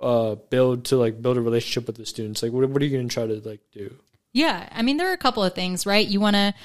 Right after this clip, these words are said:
Speaker 2: really showcase your dedication by being sacred about rehearsal space. So, like, do what you need to do during rehearsal and always push yourself vocally to get better.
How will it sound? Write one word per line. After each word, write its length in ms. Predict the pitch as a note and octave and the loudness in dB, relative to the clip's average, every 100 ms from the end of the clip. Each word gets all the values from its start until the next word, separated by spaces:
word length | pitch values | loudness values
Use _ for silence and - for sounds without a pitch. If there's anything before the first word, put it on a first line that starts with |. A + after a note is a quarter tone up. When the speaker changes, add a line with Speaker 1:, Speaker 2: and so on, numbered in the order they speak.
| - - | -20 4
Speaker 2:
really 220 | G#3+ A#3+ C#4 | 8 8 8
showcase 460 | - A3 A3 G#3+ | 2 2 2 2
your 100 | G#3+ | 0
dedication 840 | F#3+ G3 F#3 - F#3 - F#3+ F#3 F#3 | 0 2 2 2 0 4 4 4 2
by 500 | F3 E3+ E3+ E3 F3 | 4 4 4 2 2
being 280 | F3+ G3 F#3+ | 4 6 4
sacred 340 | - F#3+ G3 F#3 | 2 0 2 2
about 240 | F3 - | 2 0
rehearsal 380 | E3+ E3 - - | -2 -2 0 2
space. 360 | - - F#3+ | 2 2 4
So, 240 | - - F3+ | 4 8 8
like, 280 | E3+ E3 - | 6 0 0
do 240 | F3+ G#3 A3 | 8 12 12
what 140 | G#3+ | 10
you 100 | G3 | 4
need 180 | G3+ G3+ | 0 0
to 80 | G#3 | 2
do 220 | F#3+ F#3+ | 4 6
during 280 | F#3 F#3 F3+ | 4 2 2
rehearsal 680 | E3 F3 F3+ - G3+ G3 - - - | 0 4 4 8 10 10 8 -4 -2
and 100 | G3 | 2
always 380 | - G3 G3+ G3 | 6 6 6 2
push 260 | - F#3 G#3 | 0 0 0
yourself 540 | G3+ - G3+ G3+ G3 | -2 0 2 4 2
vocally 880 | F#3 F3+ F3+ G3 A#3+ A#3 A#3+ C4 C4 - - _ | 0 8 8 10 8 8 8 6 0 -6 -20 _
to 120 | - | 4
get 240 | F#3 F3 G3 | 4 2 4
better. 440 | E3+ F#3 G#3 A#3 | 6 10 8 8